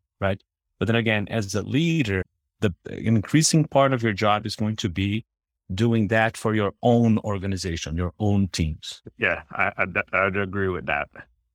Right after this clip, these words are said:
Speaker 2: So as you grew in leadership, what's your comfort level with delegation on a scale of one to five, and why?
Speaker 1: I would say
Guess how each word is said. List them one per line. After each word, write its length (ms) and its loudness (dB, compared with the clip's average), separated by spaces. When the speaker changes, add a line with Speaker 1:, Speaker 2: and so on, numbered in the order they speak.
Speaker 2:
So 360 0
as 180 0
you 100 2
grew 540 0
in 400 -2
leadership, 500 -2
what's 300 -2
your 80 -2
comfort 420 -2
level 480 -2
with 180 -6
delegation 920 -6
on 160 -4
a 40 -4
scale 280 -2
of 60 -6
one 260 -2
to 140 -8
five, 420 -2
and 160 -12
why? 320 -8
Speaker 1:
I 120 0
would 400 -6
say 260 2